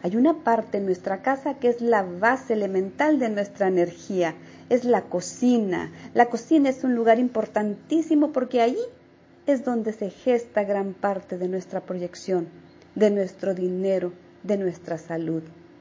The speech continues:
En la cocina lo más importante es tener lo correcto y lo exacto. Nada despostillado, nada que no funcione,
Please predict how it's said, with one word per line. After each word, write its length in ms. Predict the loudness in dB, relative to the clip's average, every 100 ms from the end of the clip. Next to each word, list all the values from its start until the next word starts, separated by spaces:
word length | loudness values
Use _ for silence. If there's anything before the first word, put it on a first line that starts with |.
| -20 -20 -10 2
En 140 | 2
la 100 | 2
cocina 560 | -4 -12 -4 0 0 0
lo 160 | -2
más 480 | -2 -4 -4 -4 -4
importante 840 | -6 -4 -6 -4 -2 -2 -2 -4 -6 -14 -8 -2
es 160 | -2
tener 480 | 2 0 2 2 2
lo 260 | 0 -2 0
correcto 680 | -2 0 0 -2 -6 -10 -10 -18 -6
y 100 | -2
lo 100 | 0
exacto. 580 | -2 -4 -10 -10 -16 -18 -18 -20 -20 -20 -20 -20 -8
Nada 440 | -2 2 4 4 2
despostillado, 1040 | 0 -4 -8 -8 -8 -8 -2 0 0 -4 -10 -20 -20 -14
nada 440 | -6 -2 0 0 -2
que 100 | -2
no 120 | -6
funcione, 760 | -4 -6 -6 -8 -4 -2 -4